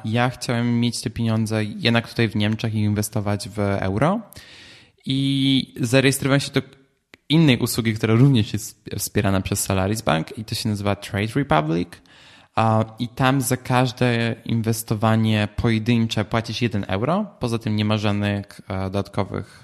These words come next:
em, opłat. I, em,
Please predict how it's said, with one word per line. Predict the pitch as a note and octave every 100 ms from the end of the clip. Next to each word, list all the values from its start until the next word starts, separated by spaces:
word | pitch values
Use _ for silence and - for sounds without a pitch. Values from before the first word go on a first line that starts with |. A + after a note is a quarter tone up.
| -
em, | F#2 F#2 F#2 F#2 F#2 -
opłat. | G#2+ - G3+ - - _ - - - - - - _ -
I, | D3 C3 B2+ B2 B2 B2 A#2+ A#2+ A2+ A2
em, | G#2+ A2 A2 A2